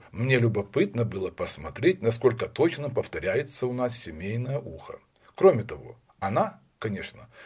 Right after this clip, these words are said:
могла сообщить нам очень важные сведения. Но я не слишком надеялся, что она захочет это сделать. Она наверняка знала о том, что произошло накануне, поскольку об этом шумит весь Кройдон,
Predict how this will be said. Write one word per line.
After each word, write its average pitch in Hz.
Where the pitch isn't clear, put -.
могла 120
сообщить 117
нам 101
очень 135
важные 113
сведения. 64
Но 104
я 185
не 151
слишком 151
надеялся, 156
что 92
она 139
захочет 120
это 156
сделать. -
Она 196
наверняка 190
знала 143
о 113
том, 202
что -
произошло 117
накануне, 113
поскольку 139
об 92
этом -
шумит 113
весь 123
Кройдон, 123